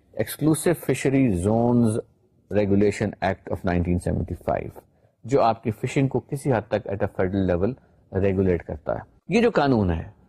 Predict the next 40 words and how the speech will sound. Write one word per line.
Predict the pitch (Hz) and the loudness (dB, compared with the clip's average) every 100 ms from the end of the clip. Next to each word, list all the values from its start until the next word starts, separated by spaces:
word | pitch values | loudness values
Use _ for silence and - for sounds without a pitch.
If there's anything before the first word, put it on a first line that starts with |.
| _ | _
ٹیریٹوریل | - 135 131 131 123 | 0 2 4 4 4
واٹرز | 104 101 98 | 2 2 0
کا، | - 65 95 - _ - | 0 -4 -4 -14 _ -6
The | 104 | 0
Territorial | 127 135 147 127 | 0 4 4 4
Waters | 123 127 117 | 2 2 4
and | 107 | 4
Maritime | 110 104 104 | 2 2 2
Zones | 95 95 92 | 2 2 2
Act | 95 - 92 | 0 -2 -6
nineteen | 90 90 87 | -4 -4 -4
seventy | 87 87 - | -8 -8 -14
six، | - - _ _ _ - _ _ _ - | -16 -20 _ _ _ -20 _ _ _ -4
اس | 208 | 0
کے | 240 | 4
بارے | 214 202 | 4 6
میں | 190 | 4
کہا | 185 156 | 4 4
جاتا | 156 151 151 | 4 4 4
ہے | 156 | 2
کہ | 156 | 4
یہ | 143 | 6
وہ | 147 | 4
قانون | 143 123 117 120 | 4 2 4 4
ہے | 120 | 4
جو | 123 127 - - _ _ | 4 2 0 -14 _ _
نائنٹین | 98 98 104 117 120 175 | 0 2 2 2 2 4
ایٹی | 156 143 | 4 2
ٹو | 147 | 2
Law | 139 120 | 4 4
of | 117 | 4
the | 120 | 2
Sea | 113 - 123 120 | 0 0 0 2
Convention | 110 104 104 113 107 | 2 2 2 0 0
کا | 110 | 2
امپلیمنٹنگ | 101 101 95 92 92 90 | 2 0 0 0 0 0
لاء | 87 - | 0 -2
ہے، | 92 - _ _ _ _ _ _ _ _ _ _ _ _ _ _ _ _ | -10 -16 _ _ _ _ _ _ _ _ _ _ _ _ _ _ _ _
مگر | 120 190 226 170 - _ - | 0 4 2 2 -6 _ 0
یہ | 135 | 2